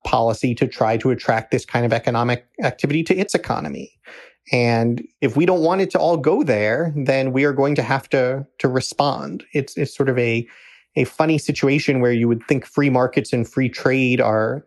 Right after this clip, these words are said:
are synonymous. But in fact, if, if we're going to have free trade, and <laughs> we, we could discuss how much of that we should really have,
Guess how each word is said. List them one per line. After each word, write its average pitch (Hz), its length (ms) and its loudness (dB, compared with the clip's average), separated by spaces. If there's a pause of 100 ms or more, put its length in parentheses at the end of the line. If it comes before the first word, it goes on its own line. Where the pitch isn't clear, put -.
are 117 360 0
synonymous. 123 880 0 (440)
But 139 120 2
in 135 100 0
fact, 165 540 -2
if, 139 240 -2
if - 240 -2
we're 123 240 2 (260)
going 151 300 2
to 139 60 0
have 123 200 2
free 123 240 2
trade, 127 680 -2
and 135 160 -6 (240)
<laughs> - 220 0
we, 139 240 0
we 135 80 2
could - 140 -2
discuss - 320 0
how 127 140 -2
much 127 160 0
of 131 80 -2
that 131 100 0
we 135 100 0
should 135 140 -2
really 123 240 0
have, 143 540 -2